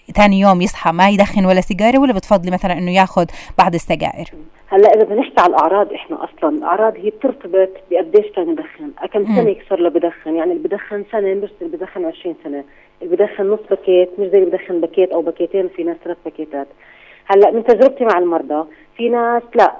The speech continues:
Speaker 2: حاولوا إنه خلص أنا ما بدي دخان، و-، ومن باكيتين دخان باليوم، يعني من أربعين سيجارة، إنه ستوب ولا سيجارة دخان. في
Speaker 1: مم.
Speaker 2: ناس لا، بلشت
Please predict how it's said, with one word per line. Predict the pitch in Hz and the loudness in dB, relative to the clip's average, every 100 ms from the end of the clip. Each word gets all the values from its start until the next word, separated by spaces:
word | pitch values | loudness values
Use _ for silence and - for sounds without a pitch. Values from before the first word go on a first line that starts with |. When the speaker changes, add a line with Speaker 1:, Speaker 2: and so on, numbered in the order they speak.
| - | -14
Speaker 2:
حاولوا | - - 220 226 220 190 | -8 0 2 4 2 0
إنه | 202 196 - | -2 -4 -2
خلص | 202 170 | 0 -2
أنا | 175 185 | -2 0
ما | 202 | 0
بدي | - 339 | 2 0
دخان، | 170 - 175 175 220 240 _ - | 0 -2 0 0 -2 -6 _ 2
و-، | 175 180 175 | 4 4 2
ومن | 170 156 175 185 | 0 0 0 0
باكيتين | 185 196 226 208 | 0 2 2 0
دخان | 180 - 190 | 0 -2 -2
باليوم، | 180 175 190 196 208 208 | -2 0 2 2 0 -4
يعني | 165 147 160 | -10 -8 -6
من | 165 | -6
أربعين | 156 - 190 196 | -8 -6 -6 -4
سيجارة، | 190 - 180 190 196 202 - - _ - | -4 0 0 2 0 -2 -12 -20 _ -6
إنه | 196 196 - | 0 0 0
ستوب | 240 247 - - | 4 4 2 0
ولا | 190 226 226 | 4 4 2
سيجارة | 226 190 196 151 | 0 0 0 0
دخان. | 139 - 143 139 _ _ | -4 -8 -14 -14 _ _
في | 202 | 0
Speaker 1:
مم. | 233 | 2
Speaker 2:
ناس | 254 262 254 | 4 2 2
لا، | 240 - | 2 4
بلشت | 196 262 277 269 | 2 4 2 0